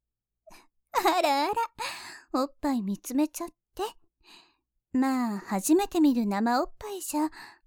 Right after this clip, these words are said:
無理もないでしょうけど。このエロ乳、揉んでみたいでしょ？意地を張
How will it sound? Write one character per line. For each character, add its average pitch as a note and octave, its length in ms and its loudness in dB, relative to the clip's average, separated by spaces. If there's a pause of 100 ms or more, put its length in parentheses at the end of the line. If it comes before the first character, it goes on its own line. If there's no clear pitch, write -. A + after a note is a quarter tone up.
(100)
無 A#3+ 160 2
理 B3+ 140 4
も F#3 160 0
な F3 180 -2
い F4 80 -2
で F#4+ 100 -14
し - 160 -6
ょ D#4 60 -2
う D4+ 80 -10
け - 160 -16
ど。 - 160 -14 (1800)
こ G3+ 200 4
の G#3+ 180 2
エ F3 160 2
ロ A3 160 0
乳、 - 500 -6 (720)
揉 G#3+ 200 0
ん B3 80 6
で B3+ 100 4
み B3+ 160 2
た C4 200 -2
い E4+ 60 -2
で D4 120 -4
し - 180 -10
ょ？ B3 40 -6 (1400)
意 G3+ 180 -4
地 D#4+ 280 0
を - 20 -2
張 C#4 220 2